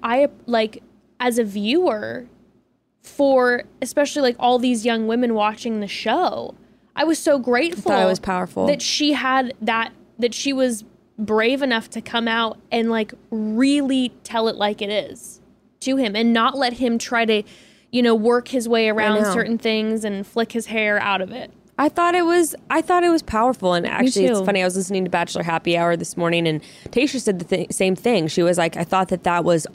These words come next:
Speaker 2: awesome for women to see, that
Speaker 1: Yes.
Speaker 2: her standing up for herself." And I think it's just,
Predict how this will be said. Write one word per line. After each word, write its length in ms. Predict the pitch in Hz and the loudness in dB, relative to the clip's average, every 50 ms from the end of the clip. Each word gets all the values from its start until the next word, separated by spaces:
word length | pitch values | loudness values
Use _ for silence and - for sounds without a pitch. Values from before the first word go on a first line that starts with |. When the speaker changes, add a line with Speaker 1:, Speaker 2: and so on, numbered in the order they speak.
| - | -4
Speaker 2:
awesome 640 | - 175 175 190 208 196 - - 170 143 139 135 131 | 0 2 2 2 2 0 -2 -2 -2 -2 -2 -4 -6
for 280 | - - 160 160 160 | -6 -4 -2 0 0
women 340 | 170 165 175 170 170 170 170 | 2 2 2 2 2 2 0
to 80 | 175 175 | 0 -2
see, 340 | - - - 269 269 214 175 | -4 -2 0 2 2 2 2
that 260 | - - - 285 269 | 2 2 2 2 0
Speaker 1:
Yes. 80 | - 170 | 0 0
Speaker 2:
her 160 | 202 196 208 | 0 0 0
standing 440 | 208 - - - 208 208 214 220 214 | 0 -2 -2 0 0 2 2 2 2
up 200 | 208 - - - | 0 -2 -2 -2
for 100 | 208 202 | -2 0
herself." 540 | 185 175 165 - - 170 - 151 151 - - - - - - - - - - _ - | 0 0 -2 -2 -2 0 0 0 -2 -4 -8 -20 -20 -20 -20 -20 -20 -20 -20 _ -4
And 280 | - 254 254 254 247 247 | -2 0 2 2 0 0
I 160 | - - - | -2 -6 -6
think 180 | - 339 349 339 | -2 0 2 2
it's 220 | 370 - - - | 0 -2 -6 -10
just, 480 | - - 330 330 - - - - - | -4 -2 -2 -2 -2 -4 -8 -8 -8